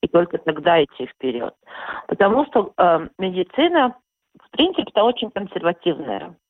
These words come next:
Мне, эм, мне хо-, ну, это, ну, такое моё мнение, что,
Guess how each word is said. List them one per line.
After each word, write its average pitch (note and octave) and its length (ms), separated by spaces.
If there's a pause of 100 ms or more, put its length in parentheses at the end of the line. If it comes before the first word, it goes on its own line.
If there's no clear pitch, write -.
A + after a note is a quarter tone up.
(600)
Мне, A#3 320
эм, E3+ 1040 (260)
мне A#3+ 280
хо-, B3 300
ну, G3+ 420
это, D#3 460 (280)
ну, F#3 160
такое E3+ 280
моё F3 340
мнение, A#3+ 640
что, G3 380